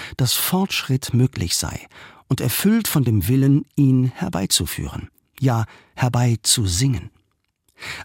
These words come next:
Alte Lieder, die zu düster oder zu dogmatisch klangen, wurden aussortiert oder umgedichtet. Jetzt sollten die Choräle direkt auf die fromme Existenz einwirken oder die moralische Bildung fördern.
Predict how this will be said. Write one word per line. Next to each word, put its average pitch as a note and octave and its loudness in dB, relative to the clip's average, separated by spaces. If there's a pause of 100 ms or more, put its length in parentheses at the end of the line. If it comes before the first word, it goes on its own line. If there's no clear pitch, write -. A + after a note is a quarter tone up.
Alte G3 2
Lieder, E3 2
die C3 0
zu B2+ 2
düster D#3 2
oder G#2+ -4
zu - -2
dogmatisch C3 0
klangen, D3+ 0
wurden E3 0
aussortiert G3 -4
oder D#3+ -2
umgedichtet. - -2 (380)
Jetzt - -2
sollten D3 0
die B2+ 0
Choräle C#3 0 (340)
direkt D#3 2
auf A2+ -4
die G#2 -2
fromme B2 0
Existenz G2 -2
einwirken F2 -4 (340)
oder F2+ -4
die F#2 -4
moralische A2 0
Bildung G2+ 0
fördern. - -6